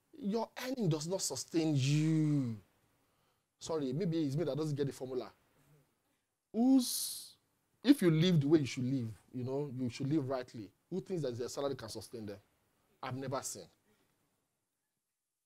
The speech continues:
Anyone that's living within their salary, get what, what happens? It's because, uh, sorry? No, say what you say.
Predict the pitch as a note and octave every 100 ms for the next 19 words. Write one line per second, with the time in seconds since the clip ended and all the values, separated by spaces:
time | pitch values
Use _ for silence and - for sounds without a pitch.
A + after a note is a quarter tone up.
0 | _ _ _ _ _ G#3 A#3+ C4 F#3 D#3
1 | E3+ G#3+ D#3+ D#3+ G3 D3 - D#3+ D3+ G#3
2 | F#3 F3+ F3 F3+ E3 - A#2 F#2+ - _
3 | _ _ _ _ D#3+ E3 E3+ G#3+ G#3 G3+
4 | - D3 - D#3+ E3 F#3 D#4 - _ _
5 | _ _ _ _ _ _ - G3+ - A3
6 | F3 D#3